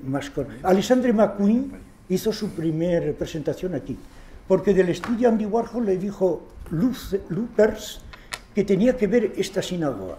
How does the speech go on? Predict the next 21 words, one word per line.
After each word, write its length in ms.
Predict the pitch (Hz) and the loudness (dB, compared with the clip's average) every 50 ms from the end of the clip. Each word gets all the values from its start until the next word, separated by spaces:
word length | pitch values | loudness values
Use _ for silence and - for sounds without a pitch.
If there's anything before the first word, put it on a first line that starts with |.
| - | -4
y 60 | 151 190 | -4 -4
así 200 | - - 226 233 | -2 -4 -6 -8
está 200 | - - 208 - | -6 -6 -6 -6
pasando. 420 | 139 - - 143 127 92 90 85 - - - - - | -8 -8 -8 -10 -10 -10 -12 -14 -16 -20 -20 -10 -4
Y 100 | 170 226 | -2 -2
otra 220 | 262 - 262 247 | 0 2 0 0
cosa 240 | - 262 220 - 233 | 0 -2 -6 -4 -4
que 120 | 233 226 | -4 -4
tiene 240 | 220 233 247 240 240 | -4 -2 -2 0 -2
es 100 | 220 - | -2 -2
que 120 | - 202 180 | -4 -6 -4
vienen 440 | 160 170 226 220 202 190 165 156 | -2 0 0 0 0 0 -2 0
guías 440 | 147 208 254 254 262 240 - - - - - - - - - - - - - - | 0 2 2 2 2 0 -2 -6 -12 -20 -20 -20 -20 -20 -20 -20 -20 -18 -12 -8
de 420 | 165 151 143 170 170 160 160 156 | -6 -2 0 2 2 2 2 0
Grecia, 540 | 123 139 190 220 214 - 185 151 120 104 - - | 0 2 2 2 2 0 -4 -4 -4 -6 -8 -4
gente 340 | - - 220 214 214 240 233 | 0 0 0 0 0 -4 -2
con 300 | - 214 190 175 160 156 | 0 0 0 0 0 -2
guías, 420 | 208 196 151 120 87 - - - - - - | -2 0 0 -2 -4 -8 -12 -16 -18 -10 -6
con 160 | 160 139 147 | -4 -2 0
el 120 | 160 156 156 | 0 0 0
nombre. 380 | 180 202 196 170 170 143 110 | 0 0 0 0 0 -2 -4